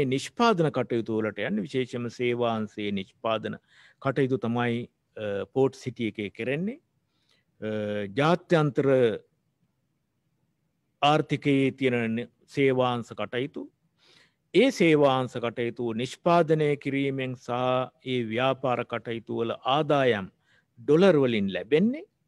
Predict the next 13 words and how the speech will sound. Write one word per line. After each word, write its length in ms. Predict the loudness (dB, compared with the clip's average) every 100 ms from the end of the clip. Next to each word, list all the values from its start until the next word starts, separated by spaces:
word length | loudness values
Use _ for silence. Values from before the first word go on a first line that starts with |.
| _ _ _ _ _
ඒ 140 | 2 6
ලැබීම 400 | 6 6 4 4
අනුව 360 | 0 0 -2
ඒක 200 | 0 0
අපේ 220 | 0 0 -2
අපනයන 340 | -2 -2 -2
වලින් 180 | -2 -4
කොටසක් 380 | -6 -6 -10 -10
වෙනවා. 240 | -14 -14 _ _ _ _ _ _
එතකොට 360 | -14 -10 -6 -4 -4
ඒ 260 | 2 4 6
ලැබීම 380 | 4 4 2 0 -2 -6 -10
ස්ථාවර 520 | -10 -2 2 4 4